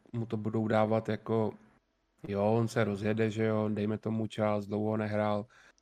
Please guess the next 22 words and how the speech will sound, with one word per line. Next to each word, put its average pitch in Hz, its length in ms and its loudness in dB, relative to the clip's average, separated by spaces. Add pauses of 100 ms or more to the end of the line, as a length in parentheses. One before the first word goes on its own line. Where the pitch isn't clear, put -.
(240)
Že 113 160 0
jinak 117 440 2 (880)
by 123 240 2
v 123 80 -4
tom 123 200 2
Vegas 117 360 4
byl 113 280 0
za 110 160 2
šíle-, 131 520 -2
šíleně 147 360 -2
na 113 80 4
očích, 101 680 -6
šílená 117 440 -2
hvězda, 104 520 0
dresy, 107 440 -4
všechno, 107 380 -6
hned 107 180 -2
by 107 120 -4
se 107 140 -8
prostě 104 300 -8
potom 107 360 -4
šlo. 101 360 -4